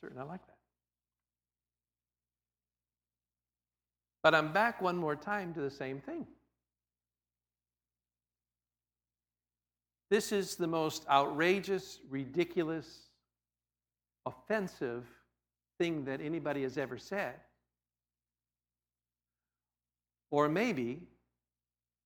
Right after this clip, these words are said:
it speaks a little close to home. Maybe I am that guy. I had somebody explain it to me once like this.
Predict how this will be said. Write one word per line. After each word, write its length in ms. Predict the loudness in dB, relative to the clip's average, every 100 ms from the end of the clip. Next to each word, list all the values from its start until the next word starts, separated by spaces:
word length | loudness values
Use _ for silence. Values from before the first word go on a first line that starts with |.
| -4
it 200 | -2 -2
speaks 340 | 0 0 0
a 40 |
little 180 | -2 -2
close 300 | -2 -4 -6
to 100 | -8
home. 180 | -10 -10 -14 _ _ _ _ _ _ _ _ _ _ _ _ _ _ _ _ _ _ _ _ _ _ _ _ _ -6
Maybe 340 | -4 -2 -2
I 160 | -2 -4
am 240 | -6 -6
that 220 | -8 -12
guy. 80 | -18 -20 _ _ _ _ _ _ _ _ _ _ _ _ _ _ _ _ _ _ _ _ _ _ _ _ _ _ _ _ _ _ _ _ _ _ _ _ _ _ _ _ _ _ _ 8
I 100 | 10
had 220 | 8 6
somebody 280 | 4 6 6
explain 360 | 4 2 2
it 100 | 2
to 100 | 0
me 100 | -2
once 260 | 0 0 2
like 180 | 2 4
this. 240 | 0 -2